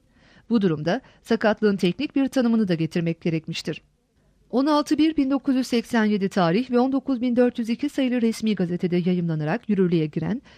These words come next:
sakatların istihdamı hakkındaki tüzükte altı bir bin dokuz yüz doksan yedi tarihinde yapılan değişiklikle çalışma gücünü kıstas alan tanımla bedensel, zihinsel ve ruhsal özürleri yüzünden çalışma güçlerinin en az yüzde kırkından yoksun bulunanlar sakat kabul edilmiştir.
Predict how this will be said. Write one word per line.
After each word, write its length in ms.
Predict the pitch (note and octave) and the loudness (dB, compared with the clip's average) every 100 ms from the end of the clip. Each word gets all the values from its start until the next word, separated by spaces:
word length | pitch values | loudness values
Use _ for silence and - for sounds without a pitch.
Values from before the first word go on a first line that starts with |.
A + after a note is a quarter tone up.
| _ | _
sakatların 640 | - A#3+ A#3+ A#3 A#3+ E4 - | -2 2 2 4 2 2 -4
istihdamı 640 | A3+ - G#3+ A#3+ A#3 D4+ | -4 -4 -2 2 2 0
hakkındaki 500 | D4 - B3 A#3+ A3+ | -4 -4 -2 -2 -2
tüzükte 500 | G#3 F3 E3 E3+ G3 - | -2 -4 -2 -2 -2 0
altı 380 | G#3 A3 - D#4 | 0 0 -2 -2
bir 160 | C#4 | -2
bin 140 | C4 A#3+ | -2 -4
dokuz 240 | A#3+ A#3+ | -4 -4
yüz 100 | A#3+ | -2
doksan 320 | A#3 A#3 A#3 | -2 -2 0
yedi 180 | G#3+ A#3 | 0 -2
tarihinde 440 | B3 G#3+ G3 F3+ | 0 2 2 2
yapılan 380 | F3+ F3 F#3+ F3+ | 0 -2 0 0
değişiklikle 680 | F#3+ F#3+ G3 F#3+ F3+ D#3 C4 _ _ | 2 0 -4 -8 -4 -2 -2 _ _
çalışma 380 | - A3+ A#3 D4 | 0 2 2 -2
gücünü 340 | C#4+ B3+ B3+ | -2 -2 -2
kıstas 420 | B3 B3 - A#3 G3+ | -4 -4 -2 -2 0
alan 260 | E3 D#3+ | -2 -2
tanımla 420 | F3+ F3+ E3+ E3+ - _ _ - | -4 -4 -2 -4 -6 _ _ 0
bedensel, 640 | A3 G#3 F#3 - F3 A3 A3+ | 2 4 2 0 -2 -2 -2
zihinsel 560 | A3 F#3 F3+ F3 F3+ A#3 - _ | 0 0 0 0 -2 -4 -14 _
ve 140 | A3 A#3 | 0 0
ruhsal 380 | G#3+ - C4 E4+ | 0 0 0 2
özürleri 460 | C#4 C#4 B3+ C4 | 0 0 0 2
yüzünden 460 | B3 G#3+ A#3 A3+ A#3+ | 0 0 0 0 0
çalışma 420 | A#3 A3+ - B3+ | 0 -2 -2 -4
güçlerinin 460 | A3+ - G#3 G3 G#3 | -4 -2 0 0 0
en 160 | C#4 | -2
az 220 | D4 C#4 | -4 -2
yüzde 240 | B3 A#3 B3 | -4 -2 -4
kırkından 560 | - A#3 A#3 A3+ A#3+ | -2 -4 -4 0 0
yoksun 400 | A3+ A3 - B3 | 2 -2 -2 -4
bulunanlar 500 | G3 F3 E3 E3+ G#3+ | -2 -2 -2 -2 -2
sakat 380 | C#4 A#3+ - G3 | -4 -6 -2 -4
kabul 280 | - D#3 D#3+ | -4 -4 -2
edilmiştir. 600 | D#3+ D#3+ E3 - F#3 - | -2 -4 -6 -6 -8 -8